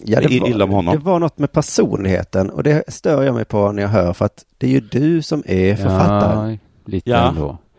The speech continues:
Speaker 3: Men vad är hans person-, nej, han är lite stöddig, va?
Speaker 2: Han är lite stöddig, ja.
Speaker 3: Men han har
Speaker 2: Och
Speaker 3: också
Speaker 2: lite
Speaker 3: goda skäl. Han har ju alltid rätt.
Speaker 2: Ja,
Speaker 1: Ja.
Speaker 2: ja, precis. Han har alltid rätt, ja.
Speaker 1: Ja, men det är väl det också som är störigt kanske då.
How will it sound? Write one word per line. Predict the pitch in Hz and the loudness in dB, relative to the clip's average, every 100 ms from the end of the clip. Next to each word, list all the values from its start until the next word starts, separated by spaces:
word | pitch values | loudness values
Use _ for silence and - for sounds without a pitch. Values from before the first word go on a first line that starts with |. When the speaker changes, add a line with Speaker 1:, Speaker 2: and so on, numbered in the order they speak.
| - _ | -20 _
Speaker 3:
Men | 123 | -2
vad | 139 135 | 2 2
är | 107 | 0
hans | 135 - | -2 0
person-, | 165 170 | 0 2
nej, | 139 - | -2 0
han | 131 139 | 0 2
är | |
lite | 147 - | 0 0
stöddig, | - - - - - - 185 | -4 -2 -2 -4 -10 0 2
va? | 117 92 - _ _ - - _ - | 2 -4 -14 _ _ -20 -20 _ -2
Speaker 2:
Han | 143 | 0
är | 165 | 0
lite | 180 - 135 | -2 -6 -6
stöddig, | - - 170 135 82 - - 107 95 | -6 -4 0 -2 -2 -16 -4 0 2
ja. | 69 67 92 | 0 0 0
Speaker 3:
Men | 120 127 | 0 0
han | 131 | 0
har | 143 | 0
Speaker 2:
Och | 139 | 0
Speaker 3:
också | |
Speaker 2:
lite | 113 127 127 - | 2 0 -2 -4
Speaker 3:
goda | - 110 101 98 98 | 0 2 2 2 0
skäl. | 101 107 110 113 113 | 0 2 0 -2 -2
Han | 123 | 0
har | 95 92 | 2 2
ju | 135 147 180 220 208 214 | 0 -4 -6 -12 -16 -12
alltid | 123 117 - 101 | -10 -2 -2 0
rätt. | 156 - _ - - _ _ _ _ _ _ - | -4 -8 _ -20 -20 _ _ _ _ _ _ -2
Speaker 2:
Ja, | 113 101 | 2 4
Speaker 1:
Ja. | 160 | 2
Speaker 2:
ja, | 104 | 2
precis. | - - 82 | 0 0 -2
Han | - 147 | 0 0
har | 160 - | 0 -2
alltid | 139 - 156 | -4 -4 -2
rätt, | 131 101 _ _ | 0 0 _ _
ja. | - | -8
Speaker 1:
Ja, | - | 0
men | 143 | 2
det | |
är | 135 | 2
väl | |
det | 135 135 | 0 0
också | 156 110 | -2 -6
som | 139 | -2
är | |
störigt | 143 117 98 | 0 0 0
kanske | 95 - | -4 -4
då. | - | -8